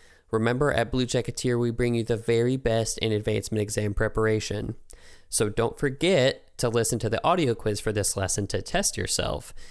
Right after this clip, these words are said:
and see how good you were paying attention. Also, make sure to look for our next lesson where we'll be covering Chapter thirteen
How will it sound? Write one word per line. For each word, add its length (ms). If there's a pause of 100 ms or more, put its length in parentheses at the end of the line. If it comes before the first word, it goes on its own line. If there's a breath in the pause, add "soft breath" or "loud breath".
(180 loud breath)
and 120
see 200
how 180
good 220
you 80
were 80
paying 260
attention. 520 (920 soft breath)
Also, 260
make 180
sure 140
to 60
look 160
for 120
our 140
next 300
lesson 380
where 160
we'll 180
be 140
covering 340
Chapter 340
thirteen 840